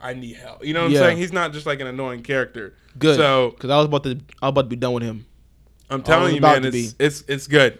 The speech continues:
Speaker 2: Okay,
Speaker 1: It's really good.
Speaker 2: we can, if you, if you fast forwarded, you can now tune back in. The spoiler is over.
Speaker 1: Spoiler's
Speaker 2: Sorry,
Speaker 1: over.
Speaker 2: I'm so sorry. I had to get that off my chest.
Speaker 1: Um, but like we said, Brooklyn Nine-Nine coming back
Speaker 2: Nine-Nine?
Speaker 1: January tenth. So do you remember where you left off?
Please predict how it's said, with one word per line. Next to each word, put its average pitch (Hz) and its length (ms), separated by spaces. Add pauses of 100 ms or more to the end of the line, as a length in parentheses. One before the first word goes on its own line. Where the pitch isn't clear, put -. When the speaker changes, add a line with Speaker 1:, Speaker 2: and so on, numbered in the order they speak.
Speaker 2:
Okay, 143 240
Speaker 1:
It's 123 60
really 127 160
good. 131 100
Speaker 2:
we 156 80
can, 175 180
if 165 160
you, 160 200
if 156 120
you 156 120
fast 185 360
forwarded, 175 500 (460)
you 143 140
can 147 260
now 143 280
tune 151 280
back 135 240
in. 131 180
The 120 60
spoiler 131 400
is 117 100
over. 110 400 (280)
Speaker 1:
Spoiler's 214 400
Speaker 2:
Sorry, 131 320
Speaker 1:
over. - 80
Speaker 2:
I'm 123 240
so 139 160
sorry. 127 220
I - 20
had 127 180
to 135 60
get 127 100
that 127 80
off 120 160
my 120 80
chest. 107 480
Speaker 1:
Um, 131 440 (260)
but 143 80
like 165 100
we 196 80
said, 196 180
Brooklyn 214 260
Nine-Nine 233 420 (640)
coming 175 200
back 226 220
Speaker 2:
Nine-Nine? 320 260
Speaker 1:
January 180 440
tenth. 151 400 (180)
So 170 220
do 160 100
you 196 60
remember 190 340
where 147 340
you 151 140
left 139 240
off? 156 240